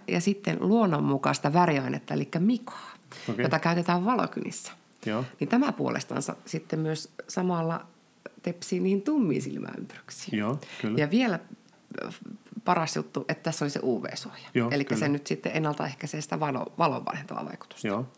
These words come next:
Speaker 2: kyllä.
Speaker 1: Ja, <clears throat> ja näin pieni määrä, elikkä ihan tommonen pieni nuppelilan kokoinen määrä tätä
Speaker 2: Joo.
Speaker 1: käytetään. Ja kannattaa ensin levittää etusormiin
Speaker 2: Joo.
Speaker 1: ja sitten laittaa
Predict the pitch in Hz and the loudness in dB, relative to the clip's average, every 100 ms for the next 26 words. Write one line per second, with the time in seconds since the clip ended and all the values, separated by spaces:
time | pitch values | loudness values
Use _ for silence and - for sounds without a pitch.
0 | - 104 113 127 - - - 160 - - | -6 -4 -4 -6 -14 -16 -4 -4 0 -2
1 | - 165 147 - _ _ _ - _ - | 0 -2 -4 -16 _ _ _ -20 _ -2
2 | - - - 185 277 370 247 175 156 135 | 0 0 0 0 2 2 2 4 4 2
3 | 123 180 - - 285 330 247 190 - 277 | 2 0 -2 0 0 2 2 0 0 2
4 | 269 175 185 - - - - - - - | 2 2 0 0 -2 0 -4 -2 -2 -2
5 | - - 240 277 - 175 - - - 147 | 0 2 2 0 -6 -8 -2 2 4 2
6 | 175 269 392 - - - - - 196 226 | 2 0 0 -6 -16 -16 -16 -2 2 2
7 | 226 180 175 165 165 175 202 202 - 80 | 0 0 0 0 0 2 0 0 -2 -2
8 | 71 - - _ _ _ 147 - 135 175 | -2 -8 -20 _ _ _ -6 -4 0 0
9 | 196 226 294 359 - - - 120 123 - | 2 2 2 -2 -12 -20 -8 -4 0 0
10 | - - 180 208 233 - - - 185 175 | -2 -4 -2 0 -4 -6 -12 -4 0 2
11 | 165 - - 269 | 0 -2 0 0